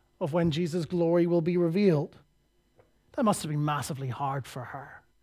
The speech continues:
She'd borne him, nursed him, fed him, taught him to walk, taught hi-, his fingers those initial bits of dexterity.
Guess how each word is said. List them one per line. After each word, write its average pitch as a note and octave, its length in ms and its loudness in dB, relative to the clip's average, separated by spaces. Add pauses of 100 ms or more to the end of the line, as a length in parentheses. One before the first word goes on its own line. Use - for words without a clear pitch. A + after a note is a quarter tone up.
(1040)
She'd C3+ 340 -4
borne E3+ 300 0
him, G3 300 2 (600)
nursed D3+ 540 -2
him, G3 240 -2 (720)
fed D3+ 420 -4
him, G3+ 260 -2 (580)
taught F#3 300 0
him F#3+ 140 2
to D3+ 80 0
walk, E3+ 640 0 (800)
taught G#3+ 240 4
hi-, G3 160 0 (260)
his - 280 0 (220)
fingers G3 520 4
those G3 240 4 (220)
initial G3+ 500 2 (240)
bits G#3 220 -4
of F3+ 100 -8 (320)
dexterity. F3 800 -2